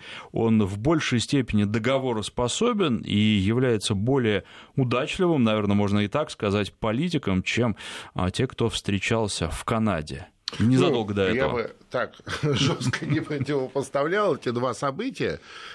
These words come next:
Speaker 2: Вообще, э, я, кстати, не согласен с тем, что нет ощутимого результата, он есть. Э, подписана общая декларация, и это, э, очень серьёзный дипломатический прорыв и успех, между прочим,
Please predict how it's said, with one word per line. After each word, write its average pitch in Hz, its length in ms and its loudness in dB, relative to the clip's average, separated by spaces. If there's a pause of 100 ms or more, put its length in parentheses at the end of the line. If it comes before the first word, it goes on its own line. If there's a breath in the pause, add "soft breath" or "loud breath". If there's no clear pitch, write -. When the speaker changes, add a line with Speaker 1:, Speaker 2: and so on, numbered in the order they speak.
(120)
Speaker 2:
Вообще, 180 600 0
э, 131 300 2
я, 151 400 0
кстати, 160 320 -6
не 143 80 -10
согласен 160 540 -2
с - 80 -12
тем, 127 180 -2
что 120 220 -4
нет 123 240 0
ощутимого 113 440 0
результата, 110 460 -4
он 110 80 -2
есть. 113 480 -6 (460 loud breath)
Э, 87 160 -2
подписана 131 480 -4
общая 120 220 -2
декларация, 117 840 -2
и 104 300 -2
это, 104 280 0
э, 110 180 2
очень 104 600 0
серьёзный 127 500 0
дипломатический 110 720 -4
прорыв 120 460 -4
и 107 100 0
успех, 120 560 -2
между 98 220 -4
прочим, 98 420 -4